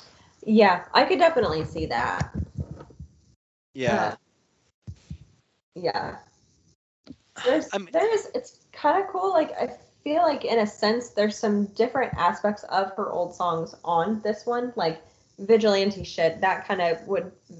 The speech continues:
Speaker 1: fit the vibe more of Reputation, or, um, you know, Sweet Nothing, that I feel like could be more of, like, a, a lover kind of track, or something that's a little just nicer and lighter. And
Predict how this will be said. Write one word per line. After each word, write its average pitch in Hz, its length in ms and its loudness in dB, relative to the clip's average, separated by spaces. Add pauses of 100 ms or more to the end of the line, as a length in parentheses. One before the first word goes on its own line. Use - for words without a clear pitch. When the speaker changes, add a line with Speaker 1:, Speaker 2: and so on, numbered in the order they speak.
(360)
Speaker 1:
fit 240 300 4
the 208 160 4
vibe 190 400 2
more 185 280 -2
of 175 160 0
Reputation, 170 1000 -4 (120)
or, 160 500 -2 (340)
um, 175 540 -2 (480)
you 202 120 -2
know, 170 100 -4
Sweet 214 340 -4
Nothing, 190 540 0
that 220 280 2
I 208 60 -6
feel 190 160 -2
like 175 220 -2
could 175 140 -10
be 160 120 -6
more 170 300 -2
of, 165 100 -2
like, 156 200 -2
a, - 380 -6
a 196 80 0
lover 196 640 2
kind 175 140 -4
of 165 120 -8
track, 170 500 -2
or 160 440 -4 (360)
something 226 240 2
that's 196 180 -2
a 185 40 -6
little 180 580 0
just 247 240 -10 (260)
nicer 190 440 -4
and 165 160 -6
lighter. 160 440 -2
And 156 200 -2